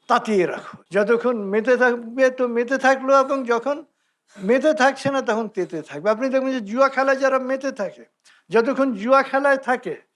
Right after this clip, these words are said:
ততক্ষণ সে মেতে থাকে। যে জুয়া খেলা শেষ, কি সে শান্ত থাকে? সে তেতে থাকে, সে মারামারি করে, সে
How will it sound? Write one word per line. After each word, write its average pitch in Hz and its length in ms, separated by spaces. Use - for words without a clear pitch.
ততক্ষণ 254 460
সে 285 80
মেতে 214 220
থাকে। - 240
যে 214 120
জুয়া 262 260
খেলা 277 200
শেষ, 269 220
কি 175 100
সে 165 100
শান্ত 180 260
থাকে? 214 220
সে 226 100
তেতে 208 320
থাকে, 131 240
সে 220 60
মারামারি 123 480
করে, - 180
সে 233 100